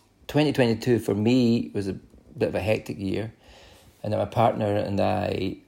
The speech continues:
had, um, our second child. Well, that was in September twenty twenty-one, and although, of course, that, that was last year, he was my main focus of this year.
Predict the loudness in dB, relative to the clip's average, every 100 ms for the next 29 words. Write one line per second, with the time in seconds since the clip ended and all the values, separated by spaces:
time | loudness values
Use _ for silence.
0 | _ _ _ -14 -6 -4 -6 -10 -20 _
1 | _ _ _ _ -8 -6 -4 -6 -10 -10
2 | -6 -4 -4 -4 -4 -2 -4 -8 -8 0
3 | 0 0 -6 -8 -8 -8 -8 -8 -10 -8
4 | -8 -4 -4 -4 -4 -4 -6 -8 -14 -14
5 | -14 -10 -10 -4 -2 -2 -4 -6 -6 -8
6 | -10 -10 -6 -2 -2 0 -2 -2 -6 -8
7 | -8 -10 -10 -6 -6 -8 -16 -10 -8 -6
8 | -8 -8 -12